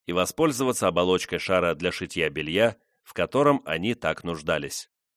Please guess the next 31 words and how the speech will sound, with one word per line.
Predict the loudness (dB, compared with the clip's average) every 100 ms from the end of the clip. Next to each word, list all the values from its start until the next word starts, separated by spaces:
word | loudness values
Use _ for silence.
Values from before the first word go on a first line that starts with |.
| _ _ _ _ _ _
Они | -2 4 4
решили | 4 2 2
не | 2 0
хранить | 4 4 4 0 -6
и | -2
не | 0 2
ремонтировать | 2 0 0 -2 -2 -4
шар, | -2 -4 -4 _ _ _ _
потому | -4 2 4 4
что | 0
не | 2 4
имели | 4 4
намерения | 4 2 2 0 0 0
подняться | 0 2 0 0 -2
на | 0
нем | 2 0 -2 _
над | -4 -2
безбрежной | -2 -4 0 0 2 -2
водной | 0 -2 -4
пустыней | -6 -10 -4 0 0 -2 -6 _ _ _
и | 2
отдать | 2 4 2 2
себя | 0 0 2
на | 0
произвол | 0 0 0 -2 -2
стихии. | -4 -6 -4 -4 -6 -12 _ _ _ _ _ _ _ _ _ _
На | 2
такое | 2 4 6 6
крайне | 6 6 6 4
рискованное | 2 0 0 2 4 2 0
путешествие | -2 -6 -2 -2 -2 2 2 2